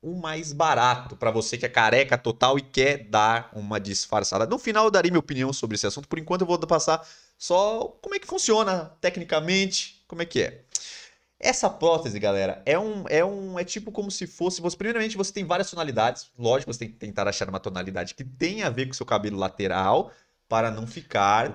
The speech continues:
Speaker 2: que é
Speaker 1: com
Speaker 2: bastante difícil, né, por sinal, você achar um
Speaker 1: Vai
Speaker 2: tom
Speaker 1: ficar
Speaker 2: que
Speaker 1: uma
Speaker 2: fique,
Speaker 1: merda.
Speaker 2: é, que fique bem
Speaker 1: Ah, então, não, mas hoje tem, mas hoje, ou então, hoje é, o bom é isso, que tem muita tonalidade, então dificilmente a pe-, você não vai achar uma prótese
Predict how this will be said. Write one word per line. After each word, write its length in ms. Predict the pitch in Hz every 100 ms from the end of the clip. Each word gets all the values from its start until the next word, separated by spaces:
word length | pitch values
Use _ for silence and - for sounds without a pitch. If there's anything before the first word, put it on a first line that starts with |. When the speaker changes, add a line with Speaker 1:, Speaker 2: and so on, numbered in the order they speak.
| -
Speaker 2:
que 100 | 180
é 40 |
Speaker 1:
com 40 | 151
Speaker 2:
bastante 600 | 120 - 120 147 175 170
difícil, 640 | 156 - 123 117 - 98
né, 100 | 90
por 160 | 90 95
sinal, 400 | - 92 92 90
você 140 | -
achar 260 | 95 - -
um 120 | 104
Speaker 1:
Vai 80 | 101
Speaker 2:
tom 80 | 175
Speaker 1:
ficar 140 | 185
Speaker 2:
que 40 | 339
Speaker 1:
uma 120 | 359
Speaker 2:
fique, 80 | 320
Speaker 1:
merda. 360 | 202 185 123 107
Speaker 2:
é, 240 | 117 110
que 120 | -
fique 260 | - 117 120
bem 380 | 98 107 131 135 127 131 - _
Speaker 1:
Ah, 240 | - 180 117
então, 160 | 104 135
não, 120 | 220
mas 160 | 160
hoje 200 | 208 240
tem, 180 | 233 226
mas 200 | 208 170
hoje, 200 | 190 202 -
ou 120 | 180
então, 200 | 180 139
hoje 200 | 214 185
é, 40 |
o 100 | 151
bom 300 | 131 165 208
é 40 | 208
isso, 260 | 156 -
que 80 | 147
tem 120 | 143
muita 680 | 160 170 226 233 233 202 180
tonalidade, 680 | - 175 175 180 143 160 180
então 300 | 196 208 208 _ _
dificilmente 640 | 156 175 170 233 208 202 208
a 20 |
pe-, 120 | 196
você 220 | 170 165
não 120 | 196
vai 140 | 190 190
achar 280 | - 180 185
uma 260 | 185 180
prótese 540 | 165 156 185 196 196